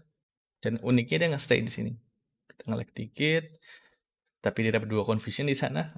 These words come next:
Uff. Dia shield, nggak apa-apa. Kita masih bisa shield lagi. Slow bro juga udah agak,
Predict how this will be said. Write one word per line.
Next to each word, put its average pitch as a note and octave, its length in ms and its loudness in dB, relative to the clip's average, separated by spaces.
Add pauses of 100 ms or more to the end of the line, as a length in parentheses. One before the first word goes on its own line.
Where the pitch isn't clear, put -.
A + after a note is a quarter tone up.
Uff. - 540 -6 (580)
Dia G#2+ 160 0
shield, C3+ 320 0
nggak - 160 -6
apa-apa. C#3 540 -4 (640)
Kita B2 160 2
masih A#2+ 160 0
bisa A#2 160 -2
shield A#2 240 -2
lagi. A2+ 400 -6 (1600)
Slow A#2+ 180 6
bro A2+ 160 6
juga C#3+ 300 4
udah G#2+ 100 4
agak, - 160 2